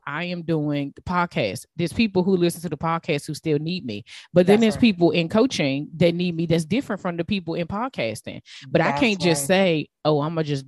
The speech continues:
Speaker 1: just do this," because I'm still
Speaker 2: Right.
Speaker 1: listening to people I'm called to serve.
Speaker 2: That you called to serve in that way,
Speaker 1: In
Speaker 2: right?
Speaker 1: that
Speaker 2: In
Speaker 1: way.
Speaker 2: that way,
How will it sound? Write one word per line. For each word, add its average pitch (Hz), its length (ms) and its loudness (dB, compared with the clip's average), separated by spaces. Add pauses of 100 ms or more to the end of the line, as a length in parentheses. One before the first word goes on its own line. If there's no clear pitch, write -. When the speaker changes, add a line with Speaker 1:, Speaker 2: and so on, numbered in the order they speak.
(140)
Speaker 1:
just 165 360 -2
do 143 220 -6
this," 143 240 -4
because 175 340 -4
I'm 156 140 -6
still 214 260 -4
Speaker 2:
Right. 214 180 0
Speaker 1:
listening 175 200 -4
to 160 80 -2
people 160 340 -4
I'm 143 120 -6
called 151 300 -4
to 139 60 -6
serve. 156 580 -8
Speaker 2:
That 214 280 0
you 262 80 0
called 226 220 4
to 226 80 0
serve 240 260 0
in 220 380 -4
that 214 360 -4
way, 285 520 -2
Speaker 1:
In 175 180 2
Speaker 2:
right? 208 300 2
Speaker 1:
that 156 200 2
Speaker 2:
In - 140 -2
Speaker 1:
way. 131 260 -2
Speaker 2:
that 233 300 -4
way, 226 460 -4